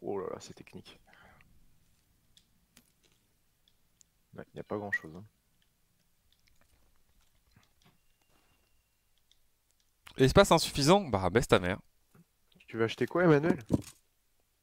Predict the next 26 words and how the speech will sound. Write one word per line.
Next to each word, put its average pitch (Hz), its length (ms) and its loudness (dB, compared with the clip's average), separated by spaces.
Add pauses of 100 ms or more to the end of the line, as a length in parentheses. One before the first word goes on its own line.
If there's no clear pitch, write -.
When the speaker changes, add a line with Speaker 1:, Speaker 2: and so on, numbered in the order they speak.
(880)
Speaker 1:
<laughs> - 1500 -2
D'accord, - 600 0
non - 160 0
mais - 120 -4 (380)
<laughs> - 360 -12
tu - 100 -14
fais 123 140 -2
ça - 160 2
<laughs> - 0 -
à - 760 2
chaque - 180 0
fois 151 140 0
que - 60 -10
je - 60 -8
suis 143 60 2
en 131 80 6
stream, 147 360 -2
elle 120 80 2
me 107 40 -4
demande 110 300 2
que - 100 -14
je 98 100 -8
lui 98 60 -2
achète - 280 -6
un 98 60 -2
truc. - 240 -12